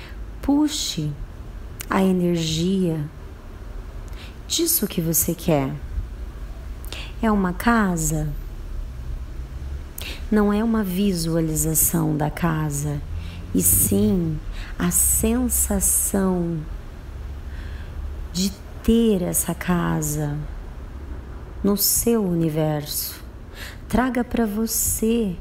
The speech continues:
essa energia, essa sensação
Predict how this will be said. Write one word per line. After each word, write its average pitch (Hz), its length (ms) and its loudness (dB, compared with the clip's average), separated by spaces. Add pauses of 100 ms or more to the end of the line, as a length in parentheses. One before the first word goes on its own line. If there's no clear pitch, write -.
(280)
essa 180 460 2 (100)
energia, 170 1120 4 (460)
essa 175 320 0
sensação 185 1300 2